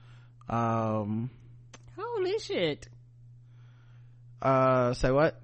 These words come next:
Speaker 2: No, I'm just saying, you
Speaker 1: Oh.
Speaker 2: going down a rap list.
Speaker 1: Guess the race.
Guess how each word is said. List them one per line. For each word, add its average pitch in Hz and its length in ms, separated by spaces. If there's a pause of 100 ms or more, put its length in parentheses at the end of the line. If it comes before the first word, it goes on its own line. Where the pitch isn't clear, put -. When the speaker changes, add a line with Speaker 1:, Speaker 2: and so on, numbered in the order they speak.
(180)
Speaker 2:
No, 196 140
I'm 247 140
just 214 160
saying, 214 340
you 151 60
Speaker 1:
Oh. 131 120
Speaker 2:
going 254 160
down 233 140
a 175 40
rap 302 240
list. 202 440 (480)
Speaker 1:
Guess 175 200
the 185 100
race. 202 480